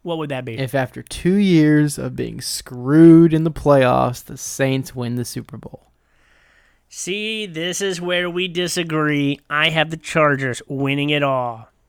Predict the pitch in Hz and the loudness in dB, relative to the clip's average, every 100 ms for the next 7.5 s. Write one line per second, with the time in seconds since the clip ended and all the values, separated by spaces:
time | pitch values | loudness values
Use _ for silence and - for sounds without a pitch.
0 | - 120 139 156 160 160 151 147 139 151 | -4 0 2 0 -2 2 4 4 4 4
1 | 139 139 123 135 123 127 123 120 120 113 | 4 2 2 0 0 -2 -2 -4 -4 -4
2 | 117 123 120 123 131 123 123 120 147 - | -6 -8 -8 -6 -4 -4 -6 -12 -18 -14
3 | - 127 117 113 113 113 107 - - 131 | -6 -4 -2 -4 -4 -6 -6 -12 -8 -6
4 | 127 117 107 104 - _ _ _ _ _ | -4 -6 -6 -10 -14 _ _ _ _ _
5 | 190 196 202 208 202 208 208 170 175 185 | -4 0 -2 -2 -2 -2 -4 -8 -6 -4
6 | 175 165 156 160 156 - 165 160 143 147 | -6 -4 -6 -4 -8 -6 -4 -4 -6 -6
7 | 135 135 139 139 | -6 -6 -4 -6